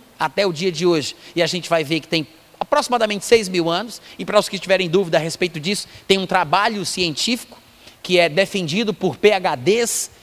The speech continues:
geólogos, arqueólogos, e está no YouTube e qualquer um pode assistir. A Verdadeira Idade da Terra. Procura esse documentário,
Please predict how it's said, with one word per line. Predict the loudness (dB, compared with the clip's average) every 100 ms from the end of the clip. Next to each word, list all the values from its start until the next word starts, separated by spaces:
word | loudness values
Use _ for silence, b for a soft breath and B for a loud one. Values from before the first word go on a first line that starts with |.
| b b
geólogos, | 0 4 6 6 4 0 -2 -4 -6 -12 _ -4
arqueólogos, | -4 2 6 6 6 2 -4 -6 -12 -2
e | 0
está | 4 2
no | 2
YouTube | -2 0 0 0 0 -6
e |
qualquer | 0 2 2
um | -2
pode | 0 2
assistir. | 2 -2 -6 -4 -6 -6 B B
A | 2
Verdadeira | 4 2 2 2 2 4 2 2 -2
Idade | 0 0 0 0
da | -2
Terra. | 2 0 0
Procura | 2 2 4 0
esse | 0
documentário, | -2 -2 -2 2 2 2